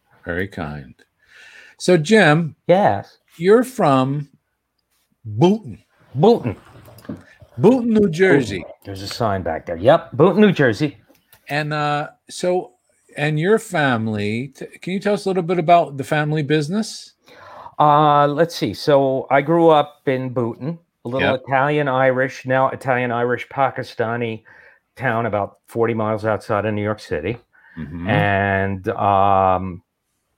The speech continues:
Speaker 2: uh, my family on my father's side was on, in the funeral business.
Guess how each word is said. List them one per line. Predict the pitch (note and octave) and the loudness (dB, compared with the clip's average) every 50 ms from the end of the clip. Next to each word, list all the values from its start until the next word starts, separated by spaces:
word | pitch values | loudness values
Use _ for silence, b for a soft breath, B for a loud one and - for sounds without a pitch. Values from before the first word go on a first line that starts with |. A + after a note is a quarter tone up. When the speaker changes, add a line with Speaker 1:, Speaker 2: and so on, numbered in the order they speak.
| _ _ _ _ _ _ _ _ - | _ _ _ _ _ _ _ _ 0
Speaker 2:
uh, | G#2+ A2+ A2+ A2 A2 G#2+ | 2 4 4 4 4 2
my | G#2+ A2 A2+ | 2 0 -2
family | A2+ - - C3+ C3 C3 C3+ C3+ C#3 C3+ C3+ C3+ C#3 C#3 C3 C3 - - _ - - _ _ _ - - | 0 0 0 0 0 0 0 -2 -4 -4 -4 -4 -4 -6 -6 -8 -12 -18 _ -20 -20 _ _ _ -14 -6
on | - A#2 A#2 A#2+ | -4 -2 -2 0
my | A#2+ A#2+ | -2 -4
father's | A#2 - - F#3 G#3 G3+ E3 C#3 A#2+ | -2 0 2 4 4 4 4 2 0
side | - - A#2+ A2 A2 G#2+ G#2 | 0 0 2 2 0 0 -2
was | A2+ A2+ G2 B2 | -6 -4 -4 -4
on, | A2 G#2+ G#2+ - | -6 -6 -8 -8
in | A#2 A2 | -6 -6
the | B2 B2+ | -6 -4
funeral | - D#3+ D#3+ E3+ D#3+ - | -4 -2 0 0 0 0
business. | - C#2 - - _ - - - | -2 -8 -16 -18 _ -20 -20 -20